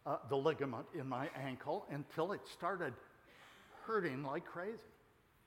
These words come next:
And then I realized how crucial it's been through all these seventy-five years of my life. I've just depended on it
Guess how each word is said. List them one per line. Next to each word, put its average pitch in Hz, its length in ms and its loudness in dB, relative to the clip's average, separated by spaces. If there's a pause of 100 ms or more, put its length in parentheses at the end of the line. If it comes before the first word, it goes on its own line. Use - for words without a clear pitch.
(360)
And 147 120 0
then 160 120 4
I 190 60 4
realized 127 440 2
how 135 120 -4
crucial 240 680 -2
it's 139 180 -2
been 135 320 -2 (1080)
through 165 240 4
all 156 180 2
these 180 220 2
seventy-five 147 680 2
years 131 220 -2
of 131 60 -4
my 135 140 -2
life. 170 160 -6 (1000)
I've 139 100 -4
just - 180 -2
depended 208 640 0
on 85 200 -8
it 95 80 -12